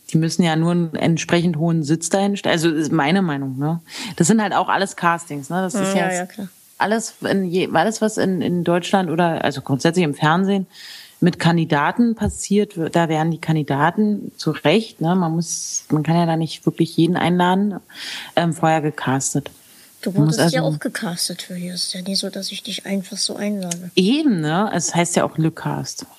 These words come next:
Speaker 1: Ha, ha, ha, ha.
Speaker 2: <laughs>
Speaker 1: Ach, ach. Ah ja, da-, ich,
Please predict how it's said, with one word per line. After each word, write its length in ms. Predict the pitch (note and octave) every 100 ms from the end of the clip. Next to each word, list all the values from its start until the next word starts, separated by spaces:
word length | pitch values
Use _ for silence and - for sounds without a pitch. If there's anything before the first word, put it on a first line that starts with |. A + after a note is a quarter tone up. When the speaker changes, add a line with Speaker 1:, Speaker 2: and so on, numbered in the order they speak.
| -
Speaker 1:
Ha, 120 | D3+
ha, 180 | D3+ -
ha, 160 | C#3+
ha. 140 | - G#3
Speaker 2:
<laughs> 320 | D#4 C4 C4 - - - D4+ -
Speaker 1:
Ach, 160 | E3 - -
ach. 100 | C#3+ - E3+ E3+ C#3+
Ah 100 | E3
ja, 140 | E3 F#3+
da-, 100 | G3+
ich, 180 | -